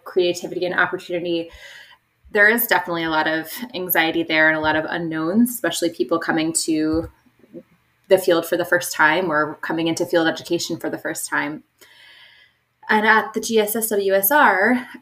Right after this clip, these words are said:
as a school, we're very committed to trauma-informed approaches throughout our academic curriculum,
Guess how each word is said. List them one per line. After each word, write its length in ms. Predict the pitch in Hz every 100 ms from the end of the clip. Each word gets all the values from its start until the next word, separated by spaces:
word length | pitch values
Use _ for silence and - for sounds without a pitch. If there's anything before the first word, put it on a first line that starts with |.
| -
as 180 | 196 180
a 60 |
school, 440 | 180 - 285 196 190
we're 160 | 190
very 160 | 185 180
committed 360 | 180 175 170 165
to 100 | 185
trauma-informed 880 | - 175 170 160 170 175 160 165 160
approaches 640 | 175 170 170 170 165 160
throughout 320 | - 165 156
our 140 | 156 -
academic 520 | 160 - 269 262 247
curriculum, 840 | 247 240 233 214 202 196 190 185